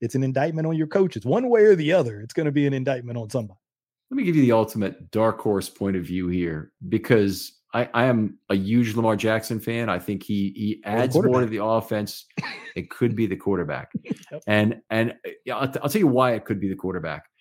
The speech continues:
Speaker 2: We saw early in the year, we're still ha-, getting, having trouble getting the plays in so that the offense get the line of scrimmage and not avoid Lamar either punting the ball or slamming it down in frustration at the, at the call not being in on time.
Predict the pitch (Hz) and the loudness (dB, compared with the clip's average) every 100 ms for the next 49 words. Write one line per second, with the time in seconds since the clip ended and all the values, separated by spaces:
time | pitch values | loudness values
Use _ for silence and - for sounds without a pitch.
0 | _ _ _ 120 131 165 123 160 208 190 | _ _ _ -2 2 4 4 2 2 2
1 | 151 120 117 110 98 - - 127 113 - | 2 4 4 2 -2 -6 -2 0 -2 -6
2 | 107 98 113 113 98 117 104 98 - 113 | -6 -4 -4 -6 -10 -6 -4 -2 0 0
3 | 101 95 107 104 95 - 110 107 95 92 | 0 -2 -2 -4 -4 -4 -2 -2 -4 -6
4 | 98 95 87 95 87 95 131 143 131 120 | -4 -4 -6 -8 -8 -2 -2 -2 -4 -4
5 | - 107 101 92 - 101 98 92 87 - | -4 -4 -4 -6 -8 -6 -4 -4 -8 -10
6 | 104 101 113 104 107 101 104 104 107 107 | -6 -4 -2 0 0 0 -2 -2 -2 -2
7 | 101 90 - 165 151 127 117 113 95 87 | -4 -6 -4 -2 0 0 2 2 0 -4
8 | 123 123 120 104 104 101 92 85 95 - | -4 -2 -2 -4 -4 -4 -6 -6 -8 -4
9 | 120 110 - 92 90 _ - 95 92 95 | -2 -2 -2 -4 -6 _ -8 -8 -6 -10
10 | _ 110 92 98 95 - - - 175 143 | _ -12 -10 -6 -8 -10 -14 -4 0 2
11 | 107 - 95 90 85 78 - 76 | 0 -2 -4 -4 -4 -6 -8 -10